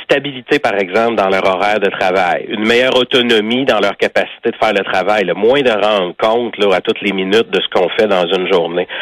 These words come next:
Faut faire confiance aux gens. Et ça, c'est un système, je vous dirais, qui, qui date, là, des années soixante, et c'est une culture qui est répandue et qui est très difficile à faire revirer de bord à grandeur du réseau. Vraiment,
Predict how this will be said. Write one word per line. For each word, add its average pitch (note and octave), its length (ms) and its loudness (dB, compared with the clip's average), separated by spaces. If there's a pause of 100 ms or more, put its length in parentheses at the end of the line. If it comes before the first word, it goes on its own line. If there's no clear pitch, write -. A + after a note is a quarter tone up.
(200)
Faut D#3+ 100 2
faire D#3 260 -2
confiance B2 680 0
aux F2+ 180 0
gens. D#2+ 220 0 (580)
Et G2 100 2 (160)
ça, G3 200 2 (140)
c'est B2+ 200 2 (120)
un G#2 140 2 (160)
système, C#3+ 500 -2
je G2 60 -6
vous G2 120 -4
dirais, G2+ 460 0 (120)
qui, F#2+ 120 -8 (120)
qui G2 120 -12
date, B2 340 0
là, A2+ 120 2
des G2 260 0
années G2 280 0
soixante, G2 420 0
et C#3+ 60 -2 (100)
c'est B2 100 -2
une A#2 120 -2
culture B2+ 580 0 (140)
qui G#2+ 140 2
est F#2 60 2
répandue A2+ 640 -2
et C3 40 -8
qui - 100 -6
est A2 100 -8
très G3 280 0
difficile A#2 520 -2
à F2+ 80 0
faire G#2+ 300 0
revirer G#2 380 2
de F2+ 60 -10
bord G#2 320 0
à F2 100 0
grandeur G2+ 500 0
du F2 140 -8
réseau. E2+ 400 -2
Vraiment, G#2 300 0